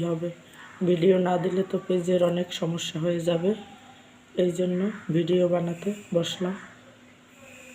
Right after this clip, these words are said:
দেখতে থাকো তোমরা। শাকগুলোকে এভাবে আমি কুচিয়ে কুচিয়ে কেটে নিয়েছি, এখন রান্না করতে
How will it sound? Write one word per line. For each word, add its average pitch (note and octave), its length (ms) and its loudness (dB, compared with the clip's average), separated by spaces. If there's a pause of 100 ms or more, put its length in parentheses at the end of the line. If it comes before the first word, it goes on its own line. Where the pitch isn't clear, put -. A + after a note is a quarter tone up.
(440)
দেখতে E3+ 300 2 (100)
থাকো E3+ 220 0
তোমরা। D#3+ 340 -2 (1700)
শাকগুলোকে G3 760 0 (680)
এভাবে G3 440 4
আমি G3 180 4 (180)
কুচিয়ে F#3+ 380 0
কুচিয়ে G#3 400 0 (140)
কেটে F3 260 -2
নিয়েছি, E3+ 460 -4 (1300)
এখন F3 320 2
রান্না E3 320 4
করতে - 300 -4